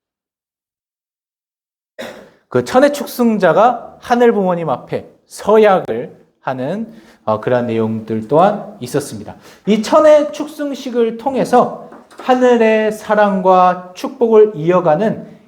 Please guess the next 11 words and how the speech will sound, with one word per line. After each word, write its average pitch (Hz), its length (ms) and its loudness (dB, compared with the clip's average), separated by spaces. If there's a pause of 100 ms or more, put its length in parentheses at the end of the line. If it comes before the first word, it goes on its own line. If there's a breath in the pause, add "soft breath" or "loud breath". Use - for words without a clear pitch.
이 113 100 -8
삼대권을 208 960 0
세우시면서 151 800 -6 (560)
청축링을 214 1200 0
하사하시는 214 1080 -2
모습을 135 320 -4
우리는 117 300 -6
보았습니다. 113 720 -2 (580)
이들은 220 500 4
이제, 170 540 -2 (200)
아, 98 200 -18